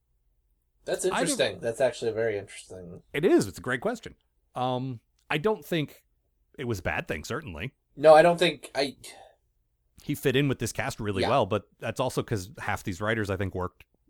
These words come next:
Speaker 2: you know, with him on the other show, so
Speaker 1: Mm.
Speaker 2: they knew the character already.
Speaker 1: Um, I don't think, uh, I think D S nine could have survived with, without him.
Speaker 2: I don't know at the
Speaker 1: The
Speaker 2: time.
Speaker 1: sho-,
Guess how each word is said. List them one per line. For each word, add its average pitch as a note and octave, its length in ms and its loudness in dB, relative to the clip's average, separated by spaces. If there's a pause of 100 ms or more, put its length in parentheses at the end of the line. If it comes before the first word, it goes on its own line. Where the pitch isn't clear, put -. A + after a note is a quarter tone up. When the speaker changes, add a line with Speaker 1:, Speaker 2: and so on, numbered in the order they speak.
Speaker 2:
you G#2 120 -4
know, E2+ 220 -4
with G#2 180 -4
him F#2 140 -4
on F2 100 -6
the E2+ 100 -6
other A2+ 160 0
show, G2 180 -6
so B2+ 100 -4
Speaker 1:
Mm. A2 40 -6
Speaker 2:
they F#2+ 100 -2
knew F#2 180 -4
the F2 60 -8
character F2+ 420 -4
already. B1+ 300 -12 (800)
Speaker 1:
Um, F3+ 460 -2 (680)
I E3+ 60 0
don't A3 260 2
think, - 680 -2 (120)
uh, B2 480 4 (420)
I C#3 80 -2
think G3 200 6
D F#3+ 100 10
S F#3+ 140 8
nine E3+ 220 4
could E3 120 0
have D#3+ 100 -2
survived B2 400 2
with, A2+ 140 -10 (300)
without G#2+ 340 -6
him. G2+ 240 -14 (680)
Speaker 2:
I E3+ 80 2
don't G#3+ 220 2
know F3 260 0
at D#3 200 -2
the E3 80 4
Speaker 1:
The F#3 80 10
Speaker 2:
time. F3 240 8
Speaker 1:
sho-, - 200 8